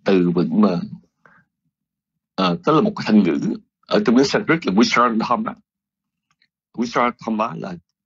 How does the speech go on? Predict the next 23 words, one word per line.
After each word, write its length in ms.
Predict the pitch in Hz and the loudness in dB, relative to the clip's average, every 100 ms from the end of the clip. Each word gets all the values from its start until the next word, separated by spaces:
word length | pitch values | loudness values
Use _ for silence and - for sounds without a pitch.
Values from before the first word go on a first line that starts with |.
| - | -18
chỉ 180 | - - - | -8 -6 -4
cho 100 | 110 | -6
cái 160 | 139 | -6
gì 180 | 117 87 | -6 -8
thấp 100 | - - | -10 -6
hèn, 220 | 101 92 - _ _ _ _ - _ _ - | -4 -4 -6 _ _ _ _ -20 _ _ -4
cái 120 | 135 | -4
gì 160 | 120 85 - | -2 -4 -4
tầm 160 | - 85 | -4 -2
thường, 220 | 117 110 - _ _ _ _ _ _ _ _ _ _ | -2 -2 -4 _ _ _ _ _ _ _ _ _ _
ờ, 220 | 92 - - - 151 - - | -6 -6 -8 -14 -18 -20 -8
cái 120 | - 143 | -2 2
gì 240 | 117 87 | 2 2
đó 220 | - - - - | -2 -6 -8 -12
mà 240 | - 90 - - - _ - - - - | -6 -6 -6 -10 -12 _ -20 -20 -20 -4
rất 260 | - 175 | -2 0
là 80 | 110 | 2
đời, 420 | 117 117 104 82 _ _ _ _ _ _ - | 4 4 2 0 _ _ _ _ _ _ -16
rất 300 | - 95 - | -10 -8 -8
là 60 | - | -2
thế 160 | 175 220 | 0 0
tục. 160 | - _ - _ - _ _ - | -4 _ -20 _ -20 _ _ -8
Dạ, 160 | 101 | -8